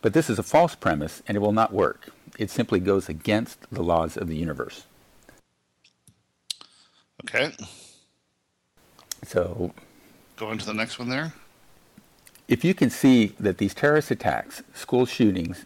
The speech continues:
Speaker 1: and other such events are manifestation events designed to bring humanity what they really want, and you feel better as a result of looking at these subjects from the higher perspective, then you are personally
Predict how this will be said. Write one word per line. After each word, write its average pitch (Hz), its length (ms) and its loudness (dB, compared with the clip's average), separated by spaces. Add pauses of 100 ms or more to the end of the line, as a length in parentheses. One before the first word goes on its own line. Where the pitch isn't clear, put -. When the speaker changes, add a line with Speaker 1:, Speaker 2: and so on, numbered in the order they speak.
Speaker 1:
and 107 140 0
other 123 180 4
such - 260 0
events 78 380 -6
are 90 140 0
manifestation 95 720 0
events - 440 -6 (480)
designed 113 380 0
to 101 60 -2
bring 90 260 -2
humanity 92 760 -2 (380)
what - 160 2
they 90 120 4
really 120 260 8
want, 78 380 -2 (420)
and 95 160 -2
you 123 140 4
feel 123 260 4
better 95 480 2
as 92 120 -2
a 90 60 2
result 95 380 4
of 87 100 -4
looking 98 380 0
at - 100 -4
these - 180 -2
subjects 95 420 0
from 85 180 -4
the 82 80 0
higher 180 340 0
perspective, - 600 -6 (640)
then 110 120 0
you 147 120 2
are 101 100 6
personally 143 680 0